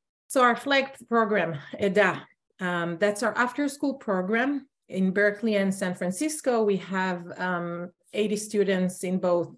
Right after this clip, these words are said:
of those, um, sites. It's a full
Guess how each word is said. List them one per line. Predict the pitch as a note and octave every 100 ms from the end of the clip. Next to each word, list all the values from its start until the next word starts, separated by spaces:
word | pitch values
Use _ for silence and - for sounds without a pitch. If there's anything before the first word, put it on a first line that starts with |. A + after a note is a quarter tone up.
| _
of | F3 E3+
those, | F3+ E3+ F3 E3 F3 -
um, | D#3+ D#3+ D#3 D#3 D3+ C#3+ - _ _ _ -
sites. | - F#3+ G#3 E4 - - - - - _ _
It's | G3 G3 G3+
a | E3 E3
full | - C4 C4+ B3+ -